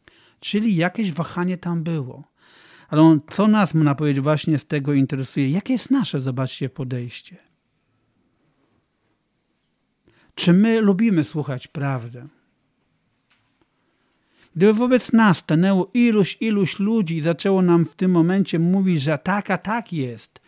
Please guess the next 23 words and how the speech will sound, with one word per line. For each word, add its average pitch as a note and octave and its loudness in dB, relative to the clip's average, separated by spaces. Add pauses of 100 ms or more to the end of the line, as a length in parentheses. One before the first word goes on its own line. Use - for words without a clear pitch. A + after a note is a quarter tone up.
(360)
że E3 -4
tak, G#3+ -2
a F3 -4
tak A3+ -2
lepiej E3 2
postąpić, C#3+ -2
że D#3 -4
a D#3 -10
tak, A3+ -6
a E3+ -8
tak B3+ -4
lepiej G3 -2
wybrać, D3 -4 (720)
a D3 -6
stanąłby B3+ 0
rzeczywiście A3+ -2
tak A#3 -6
jak A3 -2
tutaj, D3+ -2
jeden A3+ 0
prorok, D3+ -6 (680)
jeden B3 4
Michasz G#3 0